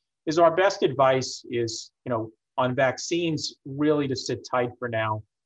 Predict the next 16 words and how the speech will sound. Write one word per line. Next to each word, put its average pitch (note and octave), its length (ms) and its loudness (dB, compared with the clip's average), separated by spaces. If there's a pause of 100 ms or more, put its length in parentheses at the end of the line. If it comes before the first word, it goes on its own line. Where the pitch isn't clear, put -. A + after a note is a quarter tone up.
and A#2+ 120 -2
let C3 200 2
more B2 220 2
of A2+ 120 -4
this A#2 120 -4
shake A#2 360 -4
out. A2 300 -4
Let A#2+ 200 -4
the - 160 -8
federal B2+ 400 0
and A#2 100 -4
state A2+ 300 -6
governments A2+ 460 -4
provide A2 440 -2
us G#2+ 180 -10
all A#2+ 480 0